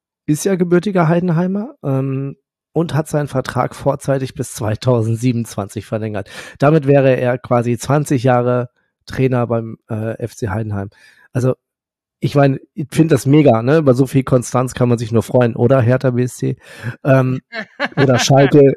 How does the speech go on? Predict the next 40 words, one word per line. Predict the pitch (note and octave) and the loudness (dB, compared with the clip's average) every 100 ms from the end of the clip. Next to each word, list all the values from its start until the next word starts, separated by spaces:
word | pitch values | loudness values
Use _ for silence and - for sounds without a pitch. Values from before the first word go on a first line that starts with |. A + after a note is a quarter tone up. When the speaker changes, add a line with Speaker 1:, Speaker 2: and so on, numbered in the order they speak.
| - | 0
Speaker 1:
oder | C#3 C3 B2 A#2 | 2 4 4 2
w-, | A2+ A#2+ C#3+ _ _ | -6 -12 -16 _ _
wie | - | 0
sie | C3 | 2
auch | B2+ | 0
alle | C3 B2+ | 0 0
heißen. | B2 B2+ A2+ - - - - | 0 -2 -6 -16 -20 -14 0
Aber, | C#3 D3 - | 2 2 0
oder | C#3 C3 B2+ | 2 2 0
auch | - - | -6 -6
bei | C3+ | -8
uns | B2+ | -6
ist | C3 A#2 | -6 -4
es | |
ja | A#2+ | -2
auch | A#2+ | -2
nicht, | A2+ - | -4 -6
manchmal | A#2 A2+ | -8 -6
nicht | A2 - | -10 -12
besser | A2 A#2 | -12 -10
gewesen. | A#2 A2+ B2 - - - | -10 -10 -14 -18 -20 -2
Aber | C3+ C#3 | 2 4
macht | C3 C#3 D#3+ | 2 0 -4
es | |
den | - D3+ | -4 -2
Verein | C3+ - A#2+ D3 | -2 -4 -2 -4
nicht | E3 D3+ - | -6 -10 -8
auch | C#3 | -4
ein | C3 A2+ | -4 0
bisschen | D#3 - E3 | 0 0 -6
abhängig | - - - D#3 D3+ - | -6 -10 -8 -8 -8 -6
von | C#3 | -8
seiner | A#2+ A#2+ D2 | -4 -6 -8
Person? | - A#2+ A2+ - _ _ _ _ _ _ _ | -10 -10 -10 -16 _ _ _ _ _ _ _
Um | - | -4
das | B2+ C3 | -2 0
mal | B2+ | 0
ketzerisch | - C#3+ D3 D3 - | 0 0 0 -2 -4
zu | - | -10
fragen? | C#3 C#3 E3+ G3 | -10 -10 -10 -12